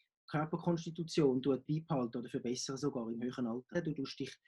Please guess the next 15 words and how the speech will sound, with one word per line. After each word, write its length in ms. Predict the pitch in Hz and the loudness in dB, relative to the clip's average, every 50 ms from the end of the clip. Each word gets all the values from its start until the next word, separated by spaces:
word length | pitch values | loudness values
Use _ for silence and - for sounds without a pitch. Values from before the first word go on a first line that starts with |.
| - - - _ - | -20 -20 -20 _ 2
vitalisieren, 880 | 156 240 233 - - 208 208 208 196 - - 165 165 160 160 160 160 | 4 4 4 6 6 6 6 6 4 4 6 6 8 8 6 6 4
du 100 | 175 160 | 4 6
wirst 200 | 175 202 180 - | 6 4 4 4
im 100 | 214 185 | 4 4
Geist 380 | 170 143 143 156 151 - - - | 6 6 6 4 4 2 -2 -4
klarer, 380 | - - 156 147 147 143 147 139 | 0 2 4 4 6 4 4 2
du 120 | 143 - | 0 -2
kannst 240 | - 151 156 - - | -2 -2 -2 0 0
dich 100 | 165 160 | 2 2
auf 140 | 180 165 - - 226 240 - _ | 2 0 0 -6 -12 -14 -14 _
anderes 320 | - 147 156 160 165 160 - | 0 2 4 4 4 2 2
konzentrieren. 600 | - 165 160 160 165 160 160 160 147 143 139 139 - _ - - - - - | 2 2 2 4 4 4 4 4 2 2 2 0 -4 _ -20 -20 -18 -2 2
Ihr 100 | 165 156 | 6 8
habt 200 | 175 185 180 175 - _ - | 10 10 8 6 4 _ 4
beide, 460 | 175 165 180 180 165 185 156 131 123 | 6 8 8 8 8 8 6 6 4